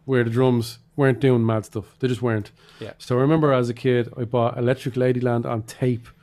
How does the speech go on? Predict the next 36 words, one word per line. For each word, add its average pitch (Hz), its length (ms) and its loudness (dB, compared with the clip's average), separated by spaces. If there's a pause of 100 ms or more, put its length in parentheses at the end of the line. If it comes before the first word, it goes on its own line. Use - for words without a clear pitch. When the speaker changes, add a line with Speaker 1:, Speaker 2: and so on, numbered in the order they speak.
(420)
Speaker 1:
when 117 180 0
we 117 80 2
were 110 120 0
going 117 360 0
down 110 320 -2
the 110 60 -8
country, 113 680 -6
and 120 180 -4
we 110 60 -4
stopped 123 280 -6
off 117 160 -4
at - 60 -20
the - 80 -14
shop, 113 460 -6
and, 110 240 -6
like, 107 280 -8 (680)
I 123 120 0
was, 113 440 -2
I 120 60 -8
had, 113 100 -2
like, 113 120 -2
a 113 40 -2
Walkman 110 500 0
or 104 100 -6
something 117 200 -12
like 117 120 -8
that. 127 180 -6
It's - 140 -10
a 262 160 0
story 110 340 -4
we 120 320 -6
all 113 160 -2
have 104 180 -8 (220)
from 117 100 -10
the 120 80 -4
eighties. 117 200 -6